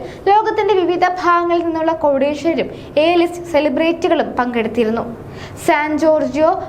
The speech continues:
മാങ്കിയോർ ദ്വീപിൽ വച്ച് നടന്ന വിവാഹ ചടങ്ങിൽ പന്ത്രണ്ട് കോടിയോളം രൂപ വിലമതിക്കുന്ന വിവാഹ വസ്ത്രങ്ങളാണ് ലോറൻ സാഞ്ചസ് ധരിച്ചത്. ആറ് വർഷത്തെ പ്രണയത്തിനൊടുവിലായിരുന്നു ഇവരുടെ വിവാഹം.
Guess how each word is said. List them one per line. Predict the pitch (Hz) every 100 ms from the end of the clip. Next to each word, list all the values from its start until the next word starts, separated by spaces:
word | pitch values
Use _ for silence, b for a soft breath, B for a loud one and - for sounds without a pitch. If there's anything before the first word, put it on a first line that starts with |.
| B 277
മാങ്കിയോർ | 294 311 277 311 311 262
ദ്വീപിൽ | 302 269 311
വച്ച് | 277 277
നടന്ന | 294 277 262 302 339
വിവാഹ | 302 302 294 294
ചടങ്ങിൽ | 285 285 240 - B B
പന്ത്രണ്ട് | 359 381 427 415 453
കോടിയോളം | 403 381 381 359 349 339
രൂപ | 320 320
വിലമതിക്കുന്ന | 320 311 320 311 320 294 294
വിവാഹ | 285 294 311 339
വസ്ത്രങ്ങളാണ് | 320 - 311 320 302 240 - B B
ലോറൻ | 302 339 339 339
സാഞ്ചസ് | 339 311 285 - 240
ധരിച്ചത്. | 226 226 240 233 - - - B B
ആറ് | 262 285 320 294
വർഷത്തെ | 294 320 320 311
പ്രണയത്തിനൊടുവിലായിരുന്നു | 302 302 311 330 311 294 330 311 285 233 240
ഇവരുടെ | 262 247 226
വിവാഹം. | 214 214 220 226